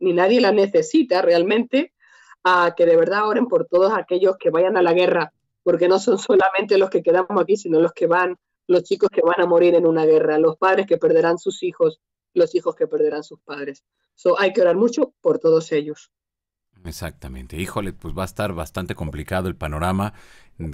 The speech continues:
Speaker 2: que, que se avecina a partir de esta información, Vicky, que has recibido. Pero bueno, pues esperemos que,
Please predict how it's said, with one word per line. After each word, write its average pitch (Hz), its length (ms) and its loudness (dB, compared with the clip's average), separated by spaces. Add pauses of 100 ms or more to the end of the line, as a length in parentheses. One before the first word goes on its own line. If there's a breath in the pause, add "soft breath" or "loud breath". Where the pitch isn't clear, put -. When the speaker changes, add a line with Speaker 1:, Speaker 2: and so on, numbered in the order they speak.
Speaker 2:
que, 80 460 -6
que 76 380 -8
se 85 180 -8
avecina 98 580 -2
a 95 80 -6
partir 101 380 -4
de 110 100 0
esta 101 180 -6
información, 90 880 -2
Vicky, 107 340 -4
que 87 240 -4
has 95 300 -4
recibido. 95 840 -2 (440 loud breath)
Pero 104 500 -4
bueno, 113 240 -6
pues 98 180 -8
esperemos 113 600 -2
que, 85 320 -8